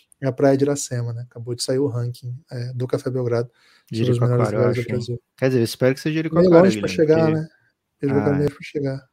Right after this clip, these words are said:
Speaker 1: né? O Café Belgrado é só dar um playzinho, né? No, no, no Giannis é só apertar um botão, né? E Praia de Iracema tem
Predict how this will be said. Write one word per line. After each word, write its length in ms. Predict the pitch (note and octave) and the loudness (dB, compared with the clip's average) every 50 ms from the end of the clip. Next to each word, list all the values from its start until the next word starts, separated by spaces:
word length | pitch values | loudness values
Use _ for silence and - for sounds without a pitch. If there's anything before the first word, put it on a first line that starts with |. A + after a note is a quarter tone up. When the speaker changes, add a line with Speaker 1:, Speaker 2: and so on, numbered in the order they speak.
| _ _ _ | _ _ _
Speaker 1:
né? 180 | C3+ C3 C3 C#3 D3+ | -10 -10 -8 -10 -12
O 40 | - | -8
Café 180 | - B2 C#3+ | -2 -2 2
Belgrado 320 | C#3+ C#3 C#3 C#3 D#3 F3+ F#3+ | 4 6 6 6 6 4 2
é 40 | |
só 160 | - - A3 G#3+ | 0 0 -2 0
dar 100 | A3+ A3+ | 0 -2
um 80 | A3 | 0
playzinho, 460 | A3 A3+ A3+ A3+ G#3 E3 F3+ F3+ F3+ | 4 4 4 4 4 -2 -4 -4 -4
né? 80 | E3+ F3 | -2 -2
No, 240 | E3 D3+ C#3 B2+ C3 | -4 -4 -6 -6 -8
no, 140 | B2 B2 C3+ C#3 D#3+ | -8 -10 -10 -10 -8
no 120 | D3 C#3 B2+ | -6 -2 -2
Giannis 260 | C#3 C3+ C3+ C#3+ D#3+ | 0 0 -2 -2 -4
é 40 | E3+ | -6
só 200 | - - F3 F#3 F#3 | -6 -4 -4 -4 -4
apertar 280 | - - F#3+ - F#3 | -6 -8 -8 -6 -4
um 40 | F#3 | -4
botão, 340 | G#3+ A3 - - D#3 D3+ D3+ | -2 -2 -2 -2 -2 -2 -2
né? 80 | D#3 - _ _ - - - - - - - - - - _ _ _ _ _ | -6 -10 _ _ -20 -20 -20 -18 -16 -16 -16 -16 -18 -20 _ _ _ _ _
E 240 | - C#3+ C3+ C3+ B2+ | 8 8 8 8 6
Praia 180 | B2 C#3+ C3 B2+ | 6 8 8 8
de 60 | C3 | 10
Iracema 380 | C#3 C3+ B2 - C3+ B2+ D3 D#3 | 8 8 6 6 2 0 0 0
tem 460 | - G3 G3 F#3 D#3 B2+ A2 A2 A2+ | 0 -2 -2 -2 -2 -2 -4 -6 -10